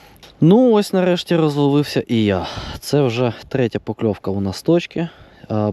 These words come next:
першим розловився Русик, потім, а, зробив зріз. І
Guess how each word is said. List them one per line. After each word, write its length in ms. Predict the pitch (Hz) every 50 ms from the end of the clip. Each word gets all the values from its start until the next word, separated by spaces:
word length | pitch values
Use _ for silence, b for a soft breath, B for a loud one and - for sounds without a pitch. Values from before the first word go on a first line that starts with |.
| - -
першим 440 | 139 135 123 117 - - 117 113
розловився 680 | 113 117 113 113 117 120 120 123 123 113 - - 123 127
Русик, 460 | 151 185 214 - - 196 - - - - B B B B B B B -
потім, 420 | - 139 131 - - 113 104 101 - - -
а, 220 | 98 104 104 101
зробив 500 | 98 110 117 120 117 113 113 120 117 110
зріз. 500 | 113 113 117 117 113 123 170 - - - - B B B B B B B B
І 220 | - 175 233 -